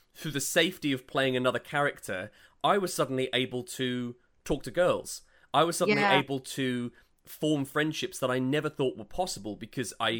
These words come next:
Speaker 2: Yeah.
Speaker 1: just didn't have either the confidence or the, the, the social circles to mix in. So
Speaker 2: Yeah.
Speaker 1: then you put all of that together with you and I working together. While it might seem so unlikely on, at
Speaker 2: <laughs>
Speaker 1: first glance,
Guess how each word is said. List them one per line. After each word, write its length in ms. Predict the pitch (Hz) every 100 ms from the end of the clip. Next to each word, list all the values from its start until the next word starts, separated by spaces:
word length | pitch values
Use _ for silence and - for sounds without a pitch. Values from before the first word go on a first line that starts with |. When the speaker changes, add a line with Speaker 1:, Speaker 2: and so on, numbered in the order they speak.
| 110
Speaker 2:
Yeah. 140 | 175 -
Speaker 1:
just 260 | 135 135 -
didn't 200 | 131 123
have 180 | 120
either 180 | 113 107
the 100 | 101
confidence 640 | - 196 196 98 196 - -
or 200 | 120 117
the, 260 | 110 120 107
the, 360 | 117 113 113 113 _ _ -
the 80 |
social 360 | 113 135 123 123
circles 440 | - 131 - 117 -
to 100 | 117
mix 320 | 147 - 107
in. 220 | 95 - - - -
So 240 | - 151
Speaker 2:
Yeah. 240 | 180 175 165 - _ _ _
Speaker 1:
then 480 | - 180 170 113 165 -
you 120 | 147
put 220 | - 185
all 200 | 175 190
of 80 | 139
that 200 | 151 -
together 300 | 131 113 113
with 140 | 113 110
you 160 | 131
and 80 | 123
I 160 | 156 139
working 320 | 113 104 104
together. 420 | 104 101 95 95
While 220 | 117 135
it 80 | 131
might 240 | 139 175
seem 220 | 175 165 135
so 180 | 135 120
unlikely 680 | 120 139 - 113 101 107 -
on, 160 | 110 110 120
at 120 | 294
Speaker 2:
<laughs> 0 |
Speaker 1:
first 260 | 135 143 -
glance, 520 | 98 95 113 - -